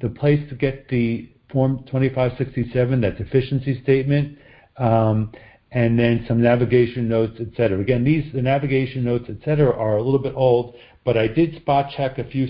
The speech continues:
states when, um, before I, before the program, and they did lead me to the state's website. So, but also what I did, uh, when I was looking up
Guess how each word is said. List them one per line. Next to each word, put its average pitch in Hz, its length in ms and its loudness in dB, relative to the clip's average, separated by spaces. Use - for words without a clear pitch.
states 135 340 0
when, 120 400 0
um, 107 540 0
before 120 420 2
I, 107 360 -2
before 113 240 0
the - 100 0
program, 135 640 0
and 120 160 -2
they 117 120 0
did 147 360 -2
lead 139 180 2
me 135 140 -2
to 117 240 -6
the 113 80 -10
state's 117 320 -2
website. 117 560 -4
So, 110 420 2
but 135 100 0
also 180 300 2
what 151 160 2
I 165 120 2
did, 143 460 -2
uh, 113 220 -6
when 117 180 -6
I 110 100 -4
was 107 220 -4
looking 127 360 -4
up - 340 -4